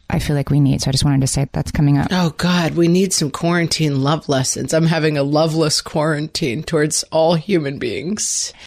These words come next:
Speaker 1: Can I give you another, a complicating factor for this moment?
Speaker 2: Sure.
Speaker 1: Would you say, Margaret, that the circumstances that we're living in are making you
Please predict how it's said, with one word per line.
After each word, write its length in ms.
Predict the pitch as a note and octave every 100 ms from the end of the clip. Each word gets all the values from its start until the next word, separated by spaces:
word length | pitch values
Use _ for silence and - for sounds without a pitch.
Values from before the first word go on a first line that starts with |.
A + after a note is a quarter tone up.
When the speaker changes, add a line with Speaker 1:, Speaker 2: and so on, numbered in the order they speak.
| -
Speaker 1:
Can 100 | A#3
I 60 |
give 160 | G#3+ A3
you 100 | A3
another, 300 | G#3 G#3 A#3+
a 120 | -
complicating 500 | - A3+ - A#3+ A#3
factor 400 | A#3+ A#3+ A#3+ B3+
for 120 | B3
this 180 | A#3+ A#3+
moment? 480 | B3 B3 C4+ B3+ -
Speaker 2:
Sure. 480 | - G3 B3 E3+ - - _
Speaker 1:
Would 240 | A#3+ G#4 -
you 100 | B4
say, 580 | - B3 D3 C#3+ B3 - - - _ -
Margaret, 440 | C#3+ A#2+ B2+ C#3 -
that 220 | E3+ -
the 80 | -
circumstances 1120 | - A3+ A#3 A3+ - G#3 G3 - G3+ F#3+ F#3
that 200 | F3+ E3+
we're 100 | F#3
living 340 | F3+ F3 F#3 F#3
in 340 | F3+ F#3 F#3+
are 120 | F3+ E3+
making 380 | F3 F3+ F3+
you 340 | F3 E3+ E3